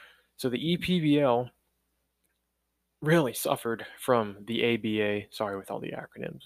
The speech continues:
but it's, it's the best we can do. So the E P B L, uh, got all the way down to just four teams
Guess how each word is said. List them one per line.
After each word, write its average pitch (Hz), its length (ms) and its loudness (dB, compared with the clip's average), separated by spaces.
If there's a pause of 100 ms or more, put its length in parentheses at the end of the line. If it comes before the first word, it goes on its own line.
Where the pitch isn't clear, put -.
but - 100 -2
it's, - 240 -6
it's 120 200 -8
the - 100 -4
best - 160 -8
we - 80 -14
can - 80 -18
do. - 200 -8 (680)
So 120 260 6
the 117 80 -4
E 165 160 -2
P 170 220 0
B 135 160 4
L, 113 320 -2 (580)
uh, 104 300 -10 (180)
got 113 380 -2 (380)
all 151 180 10
the 165 80 6
way 165 160 6
down 139 320 4
to - 80 -10
just 120 360 -2
four 156 240 4
teams 113 720 -6